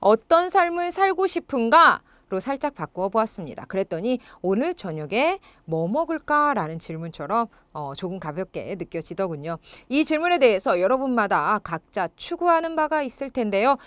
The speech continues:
저는 그 답을 여러 심리학자의 연구를 바탕으로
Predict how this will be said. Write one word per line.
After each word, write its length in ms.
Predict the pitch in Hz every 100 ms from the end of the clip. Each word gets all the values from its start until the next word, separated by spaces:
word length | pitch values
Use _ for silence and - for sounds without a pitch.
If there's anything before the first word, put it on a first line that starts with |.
| -
저는 240 | - 277
그 100 | 320
답을 380 | 294 247 233 208
여러 180 | 165 170
심리학자의 760 | - 311 311 311 262 - 208 165
연구를 380 | 160 214 240 196
바탕으로 680 | 135 - 170 151 214 277